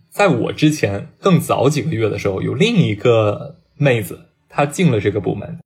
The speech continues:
而且呢，她主要做的是去给K O L或者去给明星去 seeding 我们的这个产品物料的这样的一个妹子。他们一开始招她的时候，因为我们这个工种的这个部门确实没有任何一个所谓的主管，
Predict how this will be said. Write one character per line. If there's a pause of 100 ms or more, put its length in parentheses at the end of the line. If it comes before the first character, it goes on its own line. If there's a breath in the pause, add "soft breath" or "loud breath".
(260)
而
且
呢，
她
主
要
做
的
是
去
给 (180)
K
O
L
或
者
去
给
明
星
去
seeding
我
们
的
这
个
产
品
物
料
的
这
样
的
一
个
妹
子。 (580 loud breath)
他
们
一
开
始
招
她
的
时
候，
因
为
我
们
这
个
工
种
的
这
个
部
门
确
实
没
有
任
何
一
个
所
谓
的
主
管，